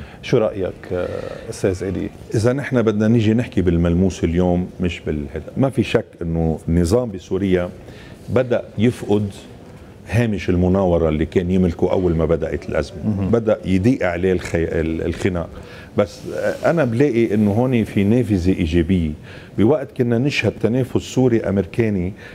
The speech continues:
Speaker 2: لأنه كان الروسي مصر على بقاء الأسد، بوقت كانوا الأمريكان والدول الغرب عم بيقولوا: "لا،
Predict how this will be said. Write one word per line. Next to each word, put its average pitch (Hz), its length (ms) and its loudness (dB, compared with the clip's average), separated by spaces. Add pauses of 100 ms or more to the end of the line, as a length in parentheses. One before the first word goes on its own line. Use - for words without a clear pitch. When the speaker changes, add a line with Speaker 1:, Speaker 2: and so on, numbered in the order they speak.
(140)
Speaker 2:
لأنه 110 320 2
كان 123 260 2
الروسي 120 380 2
مصر 110 400 0
على 98 180 2
بقاء 98 360 0
الأسد، 95 460 0
بوقت 95 300 2 (100)
كانوا 98 200 2
الأمريكان 95 560 0
والدول 95 420 2
الغرب 101 300 0
عم 101 120 0
بيقولوا: 117 280 4
"لا، 120 140 4